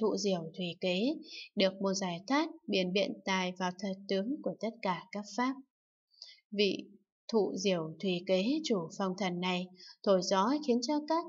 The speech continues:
cành cây nhỏ rũ xuống. Vị này minh bạch được cảnh giới thật tướng của các pháp, tỏ ngộ biển biện tài thật tướng của các pháp, tức cũng là bổn thể của các pháp. Bổn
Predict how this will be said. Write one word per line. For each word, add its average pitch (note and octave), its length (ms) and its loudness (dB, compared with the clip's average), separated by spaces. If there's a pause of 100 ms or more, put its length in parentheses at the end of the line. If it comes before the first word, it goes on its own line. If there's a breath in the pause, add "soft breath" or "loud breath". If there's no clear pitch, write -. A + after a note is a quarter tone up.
cành E3+ 400 -4
cây F#3+ 200 2
nhỏ F#3 260 -2
rũ F#3+ 220 -4
xuống. G3+ 420 0 (800 loud breath)
Vị F#3+ 100 6
này F#3+ 260 4
minh G#3+ 220 2
bạch G3 200 2
được F#3+ 220 2
cảnh E3+ 200 2
giới F#3 240 0
thật A#3 200 0
tướng F#3 280 2
của G3+ 180 -4
các G#3+ 240 -2
pháp, D4+ 200 2 (260)
tỏ F3+ 200 2
ngộ F#3+ 340 2
biển F3+ 260 0
biện F#3 260 0
tài F3 220 -2
thật E3+ 220 -2
tướng G3 280 2
của G3 180 -2
các G#3+ 160 -4 (100)
pháp, C#4+ 160 2 (440 loud breath)
tức D4+ 180 4
cũng D#4 200 6
là A3+ 240 4
bổn D#3+ 260 0
thể F3 160 0 (120)
của D3+ 180 -14
các A#3+ 240 -4
pháp. D4+ 200 4 (440 loud breath)
Bổn G3+ 200 6